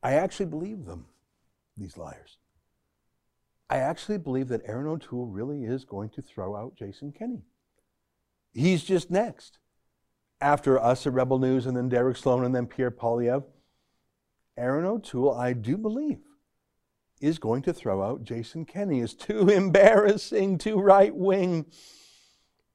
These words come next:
I actually think the C B C did not cook up this story just with its two secret lobbyists. I think Aaron O'Toole probably planted this story. I think Aaron O'Toole likes this story.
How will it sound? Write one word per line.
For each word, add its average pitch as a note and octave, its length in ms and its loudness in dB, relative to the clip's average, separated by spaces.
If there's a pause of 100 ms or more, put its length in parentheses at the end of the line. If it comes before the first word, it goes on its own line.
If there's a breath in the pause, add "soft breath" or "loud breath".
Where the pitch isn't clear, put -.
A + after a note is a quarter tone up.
(360)
I F#3+ 120 4
actually B3+ 320 4
think A#3+ 160 -2
the F3 80 -4
C - 160 -8
B F#3+ 80 -6
C F3+ 160 -8
did C#3+ 160 -2
not G3 240 -2
cook - 320 -4
up F3 240 -4
this E3+ 180 0
story E3+ 360 0
just D3+ 240 -6
with D3+ 120 -6
its - 220 -6
two D#3+ 220 -8
secret C3 360 -8
lobbyists. G3 480 -4 (440)
I F3 160 4
think G#3 300 -2
Aaron D#3 220 -2
O'Toole D#3 400 -4
probably D#3 640 -4
planted D#3+ 800 -6 (440)
this A2 540 -8
story. F#2+ 760 -8 (880)
I D3 120 0
think G3 200 -2
Aaron D#3+ 260 2
O'Toole D3 500 -2
likes G#3+ 500 -4
this A2+ 240 -6
story. G#2 760 -10